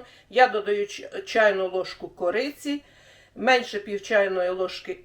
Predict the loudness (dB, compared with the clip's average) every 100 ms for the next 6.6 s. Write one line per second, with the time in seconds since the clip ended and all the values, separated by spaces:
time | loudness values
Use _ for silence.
0 | -8 -2 -2 -4 -4 -2 -2 -6 -10 -8
1 | -4 -4 -4 -10 -20 -20 _ 4 4 4
2 | -6 -8 -12 -6 -6 -6 _ -14 -14 -14
3 | -16 -4 0 0 0 -6 -8 -8 -8 -6
4 | -4 -2 -4 -4 -10 -10 -12 -12 -12 -12
5 | -12 -2 0 0 -2 -6 -6 -4 -2 -2
6 | -2 -6 -8 -6 -4